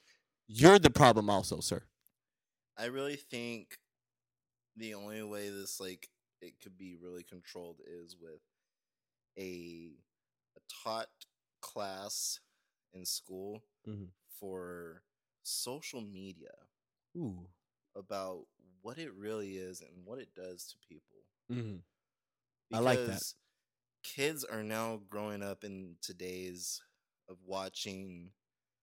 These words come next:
Speaker 2: you know, clips made on YouTube, shorts made on YouTube.
Speaker 1: Mm-hmm.
Speaker 2: Even though they got YouTube Kids,
Speaker 1: Mm-hmm.
Speaker 2: some of their parents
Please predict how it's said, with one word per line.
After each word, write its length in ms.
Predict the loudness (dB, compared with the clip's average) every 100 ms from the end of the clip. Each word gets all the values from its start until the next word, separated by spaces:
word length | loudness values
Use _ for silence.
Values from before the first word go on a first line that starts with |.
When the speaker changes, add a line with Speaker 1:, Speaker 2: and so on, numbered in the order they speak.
| _ _ _
Speaker 2:
you 100 | -12
know, 360 | -8 -8 -10 -14 -20 _ _ _ _ -14
clips 480 | -4 -2 -2 -6 -6
made 400 | -8 -8 -8 -8
on 280 | -10 -10 -10
YouTube, 640 | -12 -14 -12 -10 -8 -10 -14 _ _ _ _ -16
shorts 720 | -12 -8 -6 -8 -10 -12 -12
made 300 | -10 -10 -12
on 140 | -12
YouTube. 520 | -14 -14 -14 -12 -10 -10 -10
Speaker 1:
Mm-hmm. 220 | -8 -6 -8 -12 _ _
Speaker 2:
Even 260 | -16 -14 -10
though 320 | -8 -8 -10 -14 -12
they 100 | -8
got 220 | -6 -8 -10 -16
YouTube 340 | -16 -14 -16 -14
Kids, 600 | -10 -6 -8 -10 -14 -14 _ _ -8
Speaker 1:
Mm-hmm. 220 | -6 -6 -10 _ _ _ _ _ _ -12
Speaker 2:
some 320 | -12 -10 -12
of 80 | -10
their 180 | -10
parents 580 | -12 -12 -10 -10 -10 -14